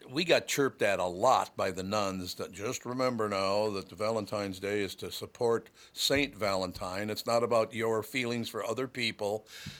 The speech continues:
So they just wanted to take the, f-, the focus completely off the other person that you like.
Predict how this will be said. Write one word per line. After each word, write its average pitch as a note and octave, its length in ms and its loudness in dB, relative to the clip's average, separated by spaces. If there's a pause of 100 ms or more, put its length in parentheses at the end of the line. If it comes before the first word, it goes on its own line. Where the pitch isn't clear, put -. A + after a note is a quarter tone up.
So A#2 180 2
they E3+ 160 8
just D3+ 200 2
wanted B2 160 2
to G2+ 60 -6
take A#2+ 180 -2
the, - 80 -6
f-, - 340 -16 (100)
the G#2 80 -4
focus A2+ 320 -2
completely G#2+ 800 -6
off E3+ 360 6
the F#2+ 280 -8 (200)
other D#3+ 220 4
person G#2+ 340 -8
that G2 120 -8
you G2 160 -16
like. A2+ 480 2